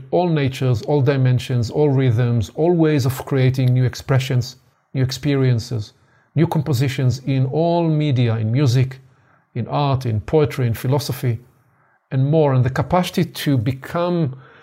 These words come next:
a hub of integration of these, such that new mergings and new greater whole can manifest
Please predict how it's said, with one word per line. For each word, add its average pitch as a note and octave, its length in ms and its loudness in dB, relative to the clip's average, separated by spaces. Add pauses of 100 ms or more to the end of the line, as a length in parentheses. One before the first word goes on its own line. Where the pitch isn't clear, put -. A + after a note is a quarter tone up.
(240)
a C#3 80 2
hub D#3+ 420 2
of - 120 0
integration C3 680 0
of G#2+ 260 -2
these, A#2+ 280 0
such - 380 -4
that B2+ 320 -2 (580)
new D#3 380 2
mergings B2+ 720 2
and A#2+ 480 -2
new C#3+ 640 0 (480)
greater D3 480 2
whole C3+ 640 2 (560)
can C#3 300 0
manifest C#3 640 -2